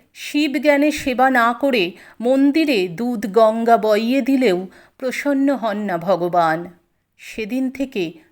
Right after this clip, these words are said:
রাজা প্রকৃত ধার্মিক হলেন, ধর্মকে প্রত্যক্ষ করলেন আপন সাধনায়।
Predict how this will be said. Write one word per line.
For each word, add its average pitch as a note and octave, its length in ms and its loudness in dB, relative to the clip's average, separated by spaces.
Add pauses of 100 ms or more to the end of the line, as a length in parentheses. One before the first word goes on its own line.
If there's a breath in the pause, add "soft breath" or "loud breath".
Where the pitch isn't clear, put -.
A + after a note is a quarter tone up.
রাজা F#3+ 460 -4
প্রকৃত G#3+ 500 -8
ধার্মিক F#3 560 -2
হলেন, E3 480 -6 (1500)
ধর্মকে C4 640 -2
প্রত্যক্ষ - 800 -8
করলেন A3 680 -6 (260)
আপন G3+ 440 -10
সাধনায়। E3 920 -6